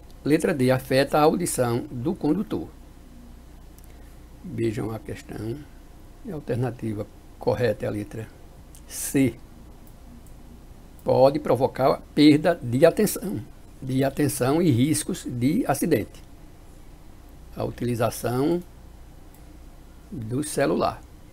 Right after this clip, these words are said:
pelo condutor. Vamos à próxima questão. Questão vinte e cinco. A visibilidade do condutor é influenciada pela via, principalmente,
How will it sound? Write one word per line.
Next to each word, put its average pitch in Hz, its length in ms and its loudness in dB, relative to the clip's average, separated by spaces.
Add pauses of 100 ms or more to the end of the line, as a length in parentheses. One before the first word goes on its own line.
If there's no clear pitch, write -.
(540)
pelo 117 200 -6
condutor. 127 460 -4 (1500)
Vamos 127 220 0
à 127 80 4
próxima 135 380 0
questão. - 380 -6 (1300)
Questão 139 340 -2
vinte 190 140 2
e - 40 -2
cinco. - 380 4 (300)
A 180 100 6
visibilidade 131 640 4
do 131 100 2
condutor 123 640 -2
é - 100 0
influenciada 123 720 0 (140)
pela 170 220 4
via, 120 420 4 (260)
principalmente, 123 880 0